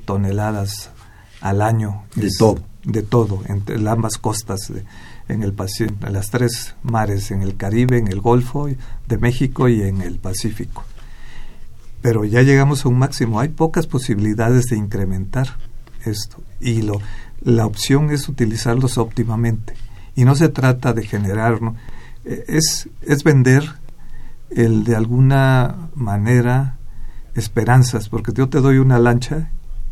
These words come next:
Speaker 1: y te doy la oportunidad de que salgas a pescar, pero no hay, es, eso es algo como, em, una esperanza, que puedes que sí pesques,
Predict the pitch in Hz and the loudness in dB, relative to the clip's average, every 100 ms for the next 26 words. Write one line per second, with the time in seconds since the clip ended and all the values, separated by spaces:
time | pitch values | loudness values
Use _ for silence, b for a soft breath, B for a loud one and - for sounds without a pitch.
0 | - 107 - 110 113 123 110 101 104 101 | -4 -4 -2 2 4 4 2 0 -4 -2
1 | 107 107 110 117 113 113 - 107 107 98 | 0 0 2 0 0 -4 -2 -2 0 -4
2 | 123 104 - 143 156 107 95 104 110 117 | -6 -6 -2 -2 -2 -4 -2 -2 2 4
3 | 123 127 B B B B - 127 120 - | 4 2 B B B B -4 -2 -2 0
4 | 143 147 131 131 131 127 123 107 101 95 | 2 4 4 4 4 2 2 -2 -2 -4
5 | 98 b b b - - - 123 113 107 | -6 b b b -20 -16 -4 0 0 0
6 | 101 98 98 - - - 135 131 - 120 | -2 -2 -4 -10 -14 2 4 4 2 4
7 | 127 123 - 98 123 143 139 - - - | 2 0 -6 -4 0 0 0 -6 -6 -4
8 | - 120 - 156 | -2 -2 -2 -6